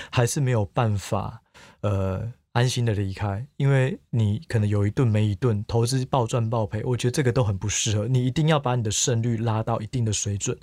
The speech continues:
然后呢，你一定要懂得停损。如果你不懂得停损，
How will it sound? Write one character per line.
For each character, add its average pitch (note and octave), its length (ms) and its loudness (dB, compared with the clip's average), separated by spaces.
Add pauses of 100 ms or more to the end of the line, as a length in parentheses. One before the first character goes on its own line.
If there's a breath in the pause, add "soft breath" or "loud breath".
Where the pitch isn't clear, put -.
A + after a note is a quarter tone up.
(520 loud breath)
然 G#2+ 140 4
后 B2 160 4
呢， G#2+ 280 0 (140)
你 A#2 200 -2
一 - 120 -6
定 B2+ 160 0
要 B2 160 2
懂 F#2+ 380 -2
得 G2+ 160 -6 (240)
停 G2 260 0
损。 G#2 260 -2 (540)
如 D3 140 4
果 G3+ 100 6
你 A2+ 80 4
不 - 140 0
懂 A2 160 2
得 G#2+ 80 0
停 A#2 260 -2
损， A2 240 -2